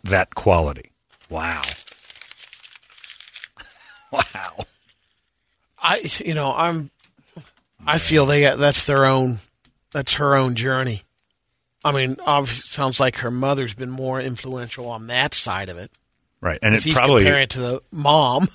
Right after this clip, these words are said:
Speaker 1: And mom's probably saying stuff about, "You never settle for a man 'cause it didn't work out with you." So she sees you two, and she's like, "Go for the gusto."
Speaker 2: I'd rather her be, um, confident.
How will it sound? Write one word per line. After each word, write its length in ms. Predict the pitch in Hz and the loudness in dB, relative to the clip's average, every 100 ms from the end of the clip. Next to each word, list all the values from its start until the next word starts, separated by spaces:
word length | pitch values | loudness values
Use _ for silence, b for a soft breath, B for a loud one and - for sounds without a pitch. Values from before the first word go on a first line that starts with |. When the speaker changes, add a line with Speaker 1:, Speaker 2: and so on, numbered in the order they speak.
| _ | _
Speaker 1:
And 140 | 107 | 4
mom's 240 | 104 123 - | 6 4 4
probably 200 | 123 101 | 2 2
saying 220 | - 101 | 2 2
stuff 260 | - 110 90 | 2 0 0
about, 220 | 95 92 | 0 0
"You 60 | 101 | 4
never 360 | 123 156 147 | 6 6 6
settle 420 | - - 147 127 | 4 4 6 4
for 200 | 110 117 101 | 2 0 0
a 40 | |
man 440 | 98 113 101 85 | 2 2 2 0
'cause 180 | 85 90 | -6 -4
it 60 | 101 | 0
didn't 180 | 123 107 | 2 4
work 160 | 107 | 4
out 160 | 113 101 | 4 2
with 120 | 90 | -2
you." 200 | 110 92 | 0 -2
So 140 | - 92 | -4 -4
she 200 | 127 120 | 0 2
sees 300 | - 95 95 | 2 -2 2
you 180 | 123 135 | 2 2
two, 260 | - 82 | -2 -4
and 80 | 80 | -6
she's 160 | - 82 | -10 -14
like, 200 | 76 _ | -16 _
"Go 160 | 147 | 4
for 140 | 151 135 | 4 2
the 100 | 110 | 2
gusto." 560 | 127 120 - - 76 _ _ _ _ _ _ _ _ _ _ _ _ _ _ _ _ _ _ _ _ _ _ | 4 2 0 -6 -16 _ _ _ _ _ _ _ _ _ _ _ _ _ _ _ _ _ _ _ _ _ _
Speaker 2:
I'd 160 | 170 180 | 0 4
rather 320 | 185 175 170 | 6 6 4
her 200 | 151 160 | 4 2
be, 400 | 143 147 139 135 | 2 2 2 0
um, 360 | - 143 131 123 | -2 -2 -2 -4
confident. 600 | - 165 214 - 151 180 | -4 2 4 4 0 -2